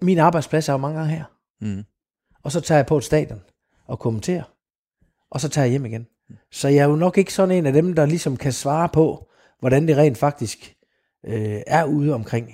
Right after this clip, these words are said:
Speaker 1: Jeg er hel-, altså, racisme er jeg heller ikke, øh, jeg er imod racisme.
Speaker 2: Mm.
Speaker 1: Jeg er imod alt det her. Folk skal opføre sig ordentligt
Speaker 2: Mm.
Speaker 1: over for hinanden. Men, men, men jeg, jeg er bare ikke så, jeg er bare ikke så meget... Altså, jeg ser jo mest, øh,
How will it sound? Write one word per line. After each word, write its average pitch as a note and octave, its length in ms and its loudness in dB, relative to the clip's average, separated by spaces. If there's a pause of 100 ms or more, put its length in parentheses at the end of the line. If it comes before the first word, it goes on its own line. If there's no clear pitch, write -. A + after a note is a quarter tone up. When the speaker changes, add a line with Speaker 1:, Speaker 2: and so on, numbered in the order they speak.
Speaker 1:
Jeg A#2+ 100 0
er B2+ 40 4
hel-, D3+ 180 2
altså, C3+ 200 -4
racisme C3+ 520 -8
er B2+ 40 -2
jeg B2 100 0
heller A3+ 180 0
ikke, D3 140 -4 (100)
øh, - 420 -20
jeg - 60 -18
er - 80 -16
imod G#3+ 340 0
racisme. - 360 -16 (320)
Speaker 2:
Mm. A2 60 -20
Speaker 1:
Jeg G#2+ 60 -6
er C#3 60 -2
imod B3 180 2
alt - 160 4
det G3+ 100 4
her. F#3+ 140 2 (1200)
Folk G3 160 2
skal - 120 2
opføre G3+ 240 2
sig F#3 80 -2
ordentligt F#3+ 260 -8 (240)
Speaker 2:
Mm. G#2+ 200 -8
Speaker 1:
over D#3+ 120 -2
for C#3+ 120 -4
hinanden. D3 280 -8 (1600)
Men, C3+ 160 -6
men, D#3 200 -2
men D3+ 180 0
jeg, C#3 320 0 (580)
jeg D#3 120 2
er D#3 40 4
bare E3+ 200 2
ikke F#3+ 120 -2
så, E3+ 120 -2 (140)
jeg D3+ 80 -2
er D#3+ 40 0
bare E3 160 2
ikke F#3 100 -2
så F#3 60 -2
meget... E3 340 2 (440)
Altså, D3+ 180 -2
jeg F3 140 4
ser F#3+ 140 6
jo E3+ 100 6
mest, E3+ 560 2 (840)
øh, A#2 560 -4